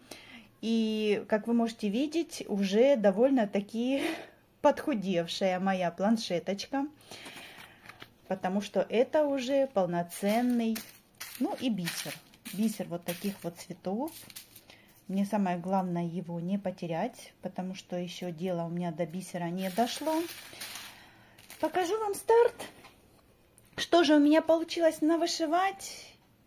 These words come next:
И вот, посмотрите, какая красота получается. Я просто немножко подвисаю, потому что я через камеру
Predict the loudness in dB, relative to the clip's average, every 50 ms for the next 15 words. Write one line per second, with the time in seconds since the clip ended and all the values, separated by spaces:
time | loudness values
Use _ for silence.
0 | _ _ _ _ _ -4 -4 -2 0 0 2 2 2 2 0 -6 -18 -20 -20 _
1 | _ _ _ _ _ _ _ _ _ _ _ _ _ _ _ _ _ _ _ _
2 | _ _ _ _ _ _ _ _ _ _ _ _ _ _ _ _ _ _ _ _
3 | _ _ _ -8 -6 -6 -4 -4 -4 -4 -4 -4 -6 -6 -6 -6 -6 -6 -6 -6
4 | -8 -12 _ _ _ -4 -4 -4 0 0 0 2 2 2 0 0 0 2 2 2
5 | 0 -2 -4 -2 -4 -2 0 0 0 2 0 0 2 2 4 4 4 2 2 0
6 | -2 -4 -4 -4 -6 -6 -6 -6 -6 -8 -6 4 6 6 6 8 6 2 0 2
7 | 2 2 2 2 2 0 0 2 2 4 4 4 4 4 2 -4 -2 2 6 8
8 | 10 10 10 8 6 2 -2 0 0 0 0 -2 -2 0 0 0 0 -2 -6 -14
9 | -14 -12 -12 -12 -10 -6 -2 2 6 8 10 10 10 10 8 6 4 2 2 2
10 | 0 2 6 6 6 8 8 6 6 6 4 2 -2